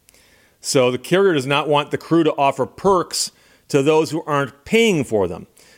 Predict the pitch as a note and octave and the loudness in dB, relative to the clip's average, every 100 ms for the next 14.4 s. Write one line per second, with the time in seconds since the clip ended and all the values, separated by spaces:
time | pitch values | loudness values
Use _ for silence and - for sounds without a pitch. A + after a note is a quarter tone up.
0 | - C3 D3 - C3+ C3+ A3 A#3+ F#3 D#3 | -4 0 0 0 -2 0 2 2 0 0
1 | C#3+ C#3 C#3+ B2 B2+ A2 E3+ E3 D3+ A#2 | 2 0 0 -4 -2 0 0 0 -6 0
2 | D#3+ - - - G3+ F#3 C#3+ - - - | 0 0 -6 -6 0 2 0 -6 -10 -12
3 | A#2 G2+ D3+ D#3 D3+ B2+ D3 D3 - E3+ | -12 -2 0 0 -2 0 0 -2 -6 -6
4 | D#3 - - _ _ - _ - D3 - | -6 -8 -18 _ _ -20 _ -6 -4 -2
5 | F#3+ G#3+ - D#3 F3+ D3+ A#2+ C#3 D#3 A2 | 0 0 -2 -2 0 2 2 2 0 -6
6 | F#2 A2 A2 - C#3 C#3+ D3 - D#3 D#3 | -6 -10 -10 -4 0 2 0 -2 -2 -2
7 | B2 A2 F#2+ - C3 A#2+ G2+ A2+ A2 F2+ | -4 -4 -4 -4 -4 -4 -2 0 0 -4
8 | _ _ - _ _ _ C3 A2+ C#3+ B2+ | _ _ -20 _ _ _ -2 0 0 0
9 | E3 D3+ E3+ C#3+ - D3 D3 - A#2+ - | 2 2 2 2 2 2 2 0 -8 -4
10 | F3 D3+ A#2+ - F3 - - G2+ G2 - | -4 -2 -2 0 -2 -2 -10 -8 -8 -12
11 | - _ _ - B2+ A#2 - C3+ D3 D3 | -16 _ _ -4 -2 -2 0 0 0 -6
12 | - B2 A2 G#2+ G#2 - G3+ A#3 G2+ - | -8 0 2 2 0 -2 0 0 -2 -8
13 | - - _ _ _ - C3 C3+ E3 G#3+ | -16 -20 _ _ _ -4 0 2 2 0
14 | - - E3 D#3 | -4 -2 2 2